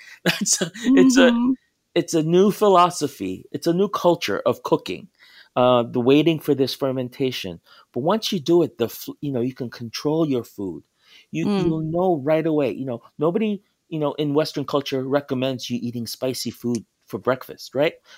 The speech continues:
Speaker 1: But
Speaker 2: Right.
Speaker 1: you make your own kimchi and you eat it p-, for breakfast, your stomach will be so settled the entire day. You'll be less hungry, you'll have less irritation, less gas. Um,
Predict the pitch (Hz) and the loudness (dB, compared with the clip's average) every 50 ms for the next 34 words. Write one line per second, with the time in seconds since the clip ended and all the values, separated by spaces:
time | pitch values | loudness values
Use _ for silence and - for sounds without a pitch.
0 | _ _ _ - 196 180 - 170 156 156 - - - - _ _ - 113 143 196 | _ _ _ 2 2 2 2 2 -2 -8 -10 -12 -16 -18 _ _ -8 -2 0 0
1 | 233 240 220 202 202 202 190 180 175 165 160 151 - 156 156 151 - - 175 175 | 2 2 2 0 0 0 0 0 0 0 -2 -4 -4 -6 -6 -6 -6 -8 -8 -8
2 | 165 175 - - 110 113 110 143 175 185 - - 175 170 165 - - 151 - - | -8 -10 -10 -12 -10 -8 -6 -4 -4 -4 -4 -4 -4 -4 -4 -4 -6 -12 -12 -10
3 | _ - 139 120 - 131 131 - - - 147 143 - _ _ - - - _ - | _ -6 -6 -4 -2 -2 -2 -2 -4 -8 -8 -8 -8 _ _ -20 -20 -20 _ -2
4 | - 139 143 143 139 - - - - - 175 175 160 135 - - - - - _ | 2 2 4 2 2 -2 -8 -10 -4 0 0 0 0 -2 -8 -10 -16 -20 -20 _
5 | _ _ _ _ - 135 131 127 131 135 127 120 - - - 202 208 208 208 202 | _ _ _ _ -2 0 0 2 2 0 0 0 -4 -6 -4 0 2 2 2 2
6 | 202 196 196 185 170 - - - - 143 127 113 104 95 104 110 123 127 123 - | 2 2 0 0 -2 -4 -4 -2 -2 -2 -2 -2 -6 -8 -10 -10 -6 -6 -6 -4
7 | - 147 147 147 143 _ - - - - 180 175 170 170 160 151 143 117 101 117 | -4 -4 -4 -4 -6 _ -12 -12 -8 -2 0 0 2 2 2 0 0 -2 -2 -6
8 | 107 90 - - _ _ _ _ _ _ _ - - 127 120 113 110 104 101 104 | -6 -8 -8 -12 _ _ _ _ _ _ _ -6 -4 -4 -2 -2 -4 -6 -4 -4
9 | 117 135 160 170 160 - - 180 170 165 165 165 170 175 170 175 175 170 _ _ | -2 0 0 0 -2 -4 -4 -4 -4 -4 -4 -2 0 0 0 0 -2 -6 _ _
10 | _ _ - 127 123 120 113 117 104 - 117 117 127 151 156 147 - - 160 160 | _ _ -4 -2 -2 -2 -2 -6 -10 -8 -6 -2 0 0 0 -2 -4 -2 0 -2
11 | 160 151 156 - 165 165 160 - - - 180 175 175 170 _ - _ _ - - | -2 -2 -4 -6 -6 -6 -4 -6 -6 -4 -4 -4 -6 -8 _ -18 _ _ -6 -2
12 | 113 127 151 156 - - - - 143 143 147 151 151 165 - - - - - _ | 2 2 2 2 0 -6 -4 0 2 2 4 4 2 0 -2 -6 -8 -8 -12 _
13 | _ - - - _ _ - 143 139 139 139 139 135 135 127 - | _ -20 -20 -20 _ _ 0 2 4 4 4 4 2 0 -4 -8